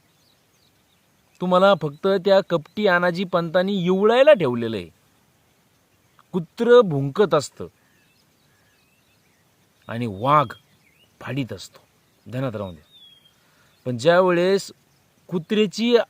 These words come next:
ऐपत नाही, वाघावर भुंकायची. वाघ एक किलोमीटर अंतरात जर असला ना, तर त्याचा वास येतो. इथं वाघ आहे. त्या एक किलोमीटरच्या अंतरात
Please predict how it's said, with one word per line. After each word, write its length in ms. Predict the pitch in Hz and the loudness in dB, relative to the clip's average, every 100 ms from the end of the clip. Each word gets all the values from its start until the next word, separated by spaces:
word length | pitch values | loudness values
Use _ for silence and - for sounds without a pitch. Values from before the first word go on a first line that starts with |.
| - | -2
ऐपत 640 | 151 185 165 190 202 165 | 0 0 0 0 0 0
नाही, 440 | 190 208 175 139 - - _ _ _ _ 117 | 2 2 2 -2 -6 -18 _ _ _ _ -2
वाघावर 460 | 135 139 139 151 | 0 4 4 2
भुंकायची. 640 | 131 117 110 127 107 92 - _ _ _ _ - _ _ _ _ _ _ _ _ _ _ _ | 0 -6 -4 -4 -4 -12 -18 _ _ _ _ -20 _ _ _ _ _ _ _ _ _ _ _
वाघ 460 | 107 143 196 202 113 - _ _ _ _ _ _ _ _ _ _ _ _ _ | 0 6 8 8 2 -16 _ _ _ _ _ _ _ _ _ _ _ _ _
एक 140 | 165 202 - | 0 0 0
किलोमीटर 380 | 240 240 240 | 2 2 4
अंतरात 360 | 233 233 220 233 | 4 4 2 0
जर 160 | 208 233 | 2 2
असला 240 | 240 214 135 | 0 -2 -4
ना, 140 | 85 - _ _ _ _ _ _ | -6 -14 _ _ _ _ _ _
तर 60 | 135 | -10
त्याचा 320 | 143 143 156 | -8 -2 -2
वास 380 | 107 120 131 - | -2 -6 -6 -6
येतो. 260 | 120 101 90 _ 139 | -8 -10 -16 _ -12
इथं 280 | 135 113 | -10 -8
वाघ 240 | 110 123 127 | -6 -6 -6
आहे. 180 | 104 78 _ _ _ _ _ _ - | -8 -14 _ _ _ _ _ _ 2
त्या 180 | 151 175 | 4 4
एक 240 | 156 160 - | 2 -4 -6
किलोमीटरच्या 720 | 165 160 160 151 147 165 147 | -6 -4 -4 -6 -4 0 0
अंतरात 440 | 139 131 143 147 | 0 0 2 2